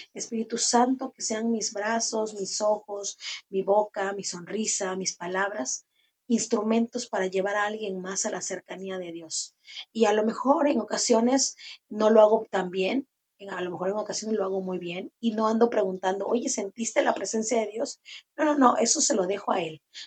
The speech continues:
Yo cumplo con mi trabajo, que es hablarles de Dios, abrazarlos como Dios me abrazó, y ya Dios se encargará de, de llevar a su corazón esa mirada y esa, y esa misericordia que Él derrama en cada uno de sus hijos.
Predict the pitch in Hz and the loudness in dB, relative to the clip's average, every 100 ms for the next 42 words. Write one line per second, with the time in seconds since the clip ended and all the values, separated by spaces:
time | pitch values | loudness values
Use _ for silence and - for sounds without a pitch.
0 | - 220 220 254 247 285 285 226 185 - | -6 -4 -2 -2 4 4 4 0 -2 -4
1 | 170 185 226 285 - 196 208 254 - - | -4 -2 0 -2 0 0 2 0 -2 -10
2 | - - 180 190 208 240 254 220 175 185 | -12 -6 -2 2 4 6 4 2 -4 0
3 | 190 - - - - - 185 190 185 - | 2 2 0 -4 -8 -10 -4 -2 2 6
4 | 214 208 233 233 - 180 175 185 185 196 | 8 8 6 2 0 -8 -2 -2 -2 -4
5 | 175 160 - 160 339 - - - _ 226 | -4 -4 0 0 -2 -8 -20 -20 _ -8
6 | 196 202 226 240 320 330 226 208 180 196 | -2 0 2 2 2 4 2 2 0 0
7 | - 302 - - 190 185 185 196 233 - | 0 0 -4 -4 -2 0 0 2 0 -2
8 | - 175 175 - 208 240 - - - 196 | -4 -6 -2 -2 -2 -4 -8 -12 -8 -2
9 | 240 240 208 180 185 208 208 190 - - | 2 4 2 0 0 0 0 0 0 -4
10 | - 208 214 233 214 - 185 - 196 196 | -4 -6 -4 -4 -4 -4 -6 -8 -10 -4
11 | 214 208 - 185 190 180 185 196 190 - | -4 -4 -4 -6 -6 -6 -8 -8 -12 -10
12 | 190 185 185 - - 196 - - - | -10 -10 -10 -6 -4 -6 -8 -16 -20